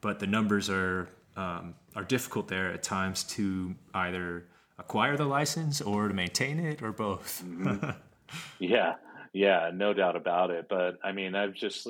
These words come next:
Speaker 2: it's like with anything else, you know, of figuring out what's working for you and aligning yourself with the people that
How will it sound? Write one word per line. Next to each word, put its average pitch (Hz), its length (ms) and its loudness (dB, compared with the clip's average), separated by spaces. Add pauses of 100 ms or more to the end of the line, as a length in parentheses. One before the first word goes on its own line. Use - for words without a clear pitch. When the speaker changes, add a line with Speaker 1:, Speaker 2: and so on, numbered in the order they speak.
Speaker 2:
it's 127 200 -6
like 113 180 2
with 110 140 -4
anything 101 340 -6
else, 101 260 0
you 90 60 -10
know, 87 280 0 (100)
of 95 160 2 (760)
figuring 110 360 2
out 104 220 4
what's 95 340 -2
working 98 400 -2
for 98 160 2
you 98 180 4
and 90 100 0
aligning 92 360 0
yourself 92 380 -2
with 90 100 -8
the - 80 -6
people 98 440 0
that 85 260 4